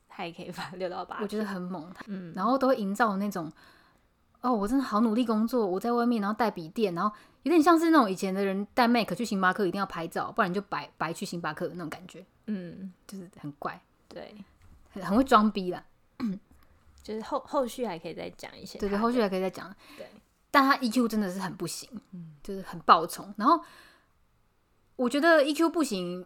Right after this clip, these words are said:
Speaker 2: 也不见得说是完全就是易怒。他有一些明明不好笑的事情，可是笑得跟白痴一样。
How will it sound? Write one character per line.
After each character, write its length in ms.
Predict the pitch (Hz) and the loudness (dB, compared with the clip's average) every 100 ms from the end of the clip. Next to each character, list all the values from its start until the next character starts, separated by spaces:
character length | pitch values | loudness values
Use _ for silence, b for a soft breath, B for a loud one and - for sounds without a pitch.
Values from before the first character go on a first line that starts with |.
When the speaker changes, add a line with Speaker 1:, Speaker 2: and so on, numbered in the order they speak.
| _ | _
Speaker 2:
也 100 | 208 | -6
不 120 | 208 | -2
见 140 | 277 | 0
得 100 | 226 | 0
说 200 | 190 202 | 0 -2
是 160 | 208 208 | -4 -4
完 160 | 202 180 | -4 -4
全 120 | 180 | -6
就 80 | 190 | -6
是 60 | |
易 160 | 226 175 | -6 -6
怒。 200 | 175 180 196 _ _ _ | -6 -8 -12 _ _ _
他 320 | - 285 339 349 _ _ _ _ | -6 -2 -2 -6 _ _ _ _
有 140 | - 208 | -4 -2
一 40 | |
些 120 | 240 | 4
明 120 | 285 | 4
明 120 | 220 220 | 4 2
不 80 | |
好 120 | 269 165 | 0 0
笑 140 | 233 | 0
的 60 | 185 | 0
事 80 | |
情， 160 | 214 170 | -2 -6
可 80 | 196 | -4
是 100 | 214 | -4
笑 240 | - 226 | 2 2
得 60 | 170 | 2
跟 160 | 185 196 | -2 -4
白 220 | _ 143 | _ -8
痴 240 | 156 - 165 | -8 -12 -12
一 160 | 190 | -14
样。 200 | 190 196 | -16 -18